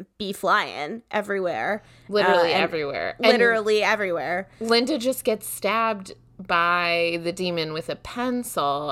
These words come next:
Speaker 2: and then she turns, but Bruce is, like, scratched and stabbed, and he doesn't turn. I don't understand
Speaker 1: Well,
Speaker 2: why.
Speaker 1: he's a man, so he's protected
Speaker 2: And he
Speaker 1: by
Speaker 2: has
Speaker 1: his
Speaker 2: willpower,
Speaker 1: manness.
Speaker 2: willpower,
Speaker 1: Yeah.
Speaker 2: and, um,
Speaker 1: Yeah.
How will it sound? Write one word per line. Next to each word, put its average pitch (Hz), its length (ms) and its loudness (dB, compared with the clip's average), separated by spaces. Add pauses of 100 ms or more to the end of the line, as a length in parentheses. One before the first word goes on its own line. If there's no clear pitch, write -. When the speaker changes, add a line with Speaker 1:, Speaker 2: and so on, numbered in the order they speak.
Speaker 2:
and 180 180 -4
then 170 140 0
she 165 180 -10
turns, 165 560 -6
but 165 220 -2
Bruce 190 280 2
is, 156 160 -6
like, - 220 -8
scratched 226 720 0
and 160 180 -8
stabbed, 208 600 0
and 175 160 -6
he 180 240 -6
doesn't 151 640 -6
turn. 123 340 -8
I 151 100 -8
don't 147 220 -10
understand 82 220 -12
Speaker 1:
Well, 262 340 4
Speaker 2:
why. - 120 -4
Speaker 1:
he's 254 200 -2
a 220 140 2
man, 190 500 -2
so - 420 -10
he's 196 180 -8
protected 214 420 0
Speaker 2:
And 226 80 0
he 220 40 6
Speaker 1:
by 214 60 6
Speaker 2:
has 220 140 0
Speaker 1:
his 180 80 -2
Speaker 2:
willpower, 180 500 0
Speaker 1:
manness. 175 300 -2
Speaker 2:
willpower, 175 420 -2
Speaker 1:
Yeah. 185 220 -2
Speaker 2:
and, - 580 -10
um, - 100 -10
Speaker 1:
Yeah. 160 260 0